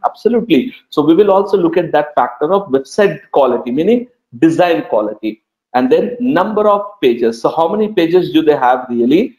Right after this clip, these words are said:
So because I told you last time, number of pages they have more means they are more worthy. Google will take them as an authority.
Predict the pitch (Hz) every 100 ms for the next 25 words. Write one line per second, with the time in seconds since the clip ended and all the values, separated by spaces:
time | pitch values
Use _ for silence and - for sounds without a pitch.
0 | _ _ - 135 135 156 151 151 156 180
1 | 185 220 175 143 - - 127 - _ _
2 | _ 131 160 202 208 - 175 190 190 190
3 | 185 180 160 170 190 175 180 180 180 175
4 | 160 170 175 147 147 - 135 - _ _
5 | 127 151 175 180 170 165 160 165 165 165
6 | 160 139 - 151 156 139